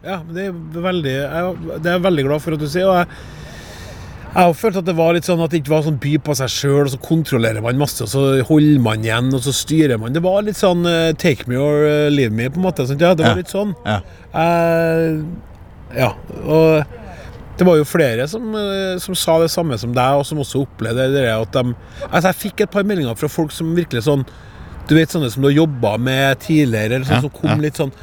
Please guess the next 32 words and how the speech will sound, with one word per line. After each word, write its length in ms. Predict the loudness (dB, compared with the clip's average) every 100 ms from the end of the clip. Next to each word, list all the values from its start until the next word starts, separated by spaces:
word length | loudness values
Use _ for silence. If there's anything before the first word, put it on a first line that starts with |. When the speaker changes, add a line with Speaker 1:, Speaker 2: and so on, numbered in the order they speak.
| -20 -8 2
Speaker 1:
«Må 200 | 4 4
bare 200 | 2 0
få 100 | -2
si 160 | -4 -2
at 120 | -2
det 80 | -2
her 100 | -2
var 80 | -4
et 80 | -4
fantastisk, 720 | -8 -8 -10 -6 -6 -4 0
eh, 680 | 2 4 4 4 2 2 0
intervju, 680 | 0 0 2 4 6 6 6
ærlig, 420 | 2 2 2 2
varmt, 340 | 4 4 2
åpent.» 400 | 2 2 2 0 -4 -4 0
Speaker 2:
Mm, 80 |
mm. 60 | 2
Speaker 1:
Litt 220 | 2 0
sånn, 180 | -2 -2 -4
sånne 260 | -4 -2 0
som 140 | 0 2 2
man 180 | 2 2
bryr 160 | 4 4
seg 200 | 4 4
om, 100 | 4
da. 160 | 2 0 -12 -20 -20 -20 -20 -20 -20
Sant? 340 | 2 2 2 0
Speaker 2:
Ja. 140 | 0 0 -6 -20 -4
Speaker 1:
Ja. 140 | 0 0 -2 -10
Speaker 2:
Mm. 160 | -6 -6 -8 -18 -20 -18 -18 -18 -18 -18 -16
Speaker 1:
Så, 180 | 0 4 6 6 4 2 2 2 0
ehm, 200 | -2